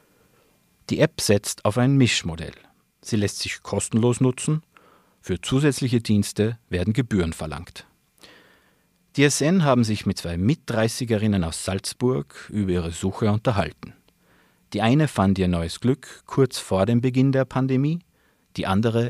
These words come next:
im Sommer zweitausendzwanzig. Sarah aus der Stadt Salzburg und ihr Freund sind seit zweitausendneunzehn zusammen. „Wir sind sehr froh, dass wir schon kurz vor Corona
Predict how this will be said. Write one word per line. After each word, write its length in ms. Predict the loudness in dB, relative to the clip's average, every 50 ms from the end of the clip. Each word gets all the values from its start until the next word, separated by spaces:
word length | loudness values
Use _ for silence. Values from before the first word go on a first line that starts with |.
| -4
im 140 | -2 -4 -2
Sommer 500 | -2 -2 -4 -2 -2 -2 -2 -4 -4 -6 -10
zweitausendzwanzig. 1120 | -6 -4 -4 -4 -2 -4 -4 -4 -4 -4 -4 -4 -6 -6 -6 -8 -10 -12 -12 -14 -18 -20 _ _ _ _ _ _ _ _ _ _ _ _ _ _ _ _ -12
Sarah 460 | -6 0 2 4 4 6 6 6 6
aus 160 | 6 4 2
der 80 | 0 -4
Stadt 260 | -2 -4 -6 -6 -2
Salzburg 440 | 0 0 0 0 -2 -2 -2 -2 0
und 140 | 0 -2
ihr 60 | -4 -6
Freund 360 | -6 -2 0 2 2 2 0
sind 200 | 0 0 0 2
seit 200 | 2 -2 -2 0
zweitausendneunzehn 840 | 0 0 2 2 2 2 4 4 4 4 2 0 -4 -8 -8 -8 -8
zusammen. 560 | -8 -8 -8 -6 -6 -6 -6 -6 -8 -10 -14 _ _ _ _ _ _ _ -20 -20 _ _ _ _ _ _ _ _ _ _ _ _ _ 0
„Wir 140 | 0 2
sind 180 | 4 4 4 4
sehr 160 | 6 4 4
froh, 320 | 4 2 4 6 6 6 6
dass 220 | 2 2 0 2
wir 80 | -2 -2
schon 180 | 0 -2 -2
kurz 240 | 0 0 0 0 0
vor 160 | 0 0 0
Corona 560 | 0 -2 0 2 4 4 4 4 2 0 -4